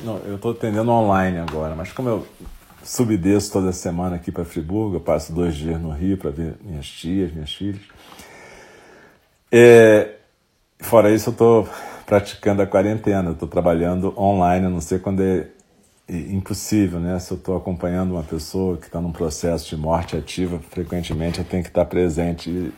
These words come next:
infelizmente, isso aconteceu duas vezes nesse período de sete meses. Mas, de qualquer maneira, o que importa aqui é o seguinte.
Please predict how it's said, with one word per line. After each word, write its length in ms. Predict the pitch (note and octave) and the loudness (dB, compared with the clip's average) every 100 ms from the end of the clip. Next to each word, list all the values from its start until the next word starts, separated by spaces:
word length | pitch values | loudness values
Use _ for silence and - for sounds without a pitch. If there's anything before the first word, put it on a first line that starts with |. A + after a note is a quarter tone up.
| - | -12
infelizmente, 540 | F2+ G2 F#2 E2 F#2+ F#2 | -8 -6 -6 -4 -6 -6
isso 120 | F#2+ | -8
aconteceu 680 | G2 E2+ F2 E2+ F#2 F#2 F2+ - - - - - - - | -6 -4 -6 -4 -4 -4 -6 -16 -18 -18 -14 -16 -16 -10
duas 360 | F#2 G#2+ F#2+ | 0 2 2
vezes 340 | E2 F#2 F#2 D#2 | 4 4 4 0
nesse 240 | E2 D#2 | -6 -4
período 340 | E2 D#2 E2+ D2+ | -2 0 -2 -2
de 140 | D#2 | -6
sete 380 | - F2 E2 E2+ | -2 -4 -2 -6
meses. 340 | D#2+ D#2 D#2 | -4 -4 -2
Mas, 180 | A#2+ B2 | 2 4
de 120 | D#3 | 6
qualquer 280 | E3+ B2 G2+ | 4 4 2
maneira, 380 | F2+ G2+ G2+ F#2+ | 4 4 4 4
o 40 | |
que 120 | F#2 | -2
importa 400 | A2+ G2 A#2 A2 | -4 4 4 4
aqui 220 | G2 - A2 | -4 -4 -6
é 20 | |
o 60 | |
seguinte. 520 | G2+ - F2+ F2+ F2+ | -6 -10 -10 -10 -12